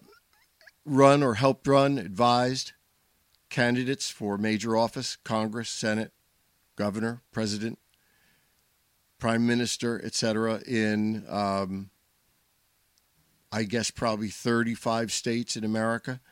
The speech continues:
way more than a hundred campaigns, and in five or six foreign countries.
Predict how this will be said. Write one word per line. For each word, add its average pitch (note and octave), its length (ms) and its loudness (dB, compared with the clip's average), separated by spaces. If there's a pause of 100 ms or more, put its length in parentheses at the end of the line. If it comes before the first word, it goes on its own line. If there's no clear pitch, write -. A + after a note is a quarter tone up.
(600)
way B2 440 0
more A2 260 4
than G2+ 160 -6
a G2 40 -4
hundred G2+ 340 -4
campaigns, G#2 720 -4 (480)
and G#2+ 460 0
in G#2+ 380 -4
five G2+ 300 -2
or G#2+ 60 -8
six - 260 -8
foreign G2 380 -4
countries. E2 480 -14